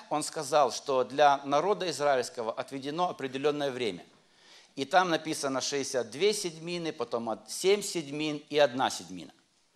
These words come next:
Всего семьдесят седьмин. И вот, э, шестьдесят девять седьмин, о которых пророчествовал Даниил, они исполнились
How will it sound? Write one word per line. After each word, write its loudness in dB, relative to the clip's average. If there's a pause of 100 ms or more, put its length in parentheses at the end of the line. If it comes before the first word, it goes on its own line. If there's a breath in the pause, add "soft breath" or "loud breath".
(140)
Всего 0
семьдесят -2
седьмин. -8 (560 soft breath)
И -6
вот, 0
э, 0
шестьдесят 2
девять 0
седьмин, -4 (200)
о -4
которых 0
пророчествовал -2
Даниил, -2
они -4
исполнились -2